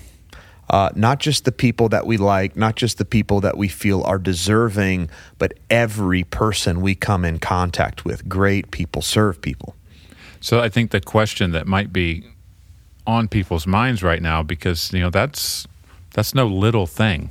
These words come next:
Speaker 1: Yes,
Speaker 2: Right?
Speaker 1: I agree.
Speaker 2: Um, you know, so, you know, I would imagine some people are asking why.
Speaker 1: Yeah,
Speaker 2: Like,
Speaker 1: yeah.
Speaker 2: why do we serve people that way? Like,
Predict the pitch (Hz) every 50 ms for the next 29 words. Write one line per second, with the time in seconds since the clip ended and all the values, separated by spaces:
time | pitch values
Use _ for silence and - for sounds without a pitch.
0 | - - - - 80 85 90 95 - - - - - 101 95 95 104 90 90 87
1 | 85 85 95 98 95 95 95 - - - - - - - - 107 104 101 101 95
2 | 95 92 90 87 - - - - - 107 98 92 - - - - 110 98 90 -
3 | - _ - - - - - - 104 101 104 110 107 110 104 95 101 110 117 101
4 | 107 - - 123 120 - 127 98 90 85 82 80 - - 87 82 80 76 76 76
5 | 98 156 - - - 80 - - - - 71 62 - - - - - - 104 -
6 | - 90 85 90 92 110 143 156 147 139 131 123 123 117 113 110 101 - - -
7 | 120 123 - - 104 85 - 85 78 80 78 - 73 82 82 80 78 78 80 82
8 | 78